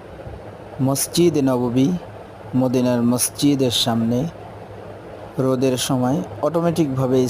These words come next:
ছাতাগুলো চালানো হয়ে থাকে। এই ছাতাগুলো বৃষ্টির সময়ও এভাবে খোলা হয়ে থাকে। মাশাল্লাহ, এই ছাতার মাধ্যমে রোদ এবং বৃষ্টি থেকে মানুষ রক্ষা পায়। দেখতে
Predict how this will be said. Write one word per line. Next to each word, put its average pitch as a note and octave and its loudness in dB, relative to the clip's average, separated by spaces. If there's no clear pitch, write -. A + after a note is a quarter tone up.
ছাতাগুলো A#2+ 0
চালানো B2+ 2
হয়ে A2+ 2
থাকে। A#2+ -2
এই A#2+ 0
ছাতাগুলো C#3 2
বৃষ্টির C#3+ 2
সময়ও C3+ 2
এভাবে B2+ 2
খোলা B2 0
হয়ে A#2+ 4
থাকে। A2+ -2
মাশাল্লাহ, A#2 2
এই C3+ 2
ছাতার C3+ 0
মাধ্যমে C3 2
রোদ B2 2
এবং B2 2
বৃষ্টি B2+ -2
থেকে A#2+ 0
মানুষ B2+ 2
রক্ষা A#2+ -4
পায়। G#2+ -2
দেখতে C#3 -2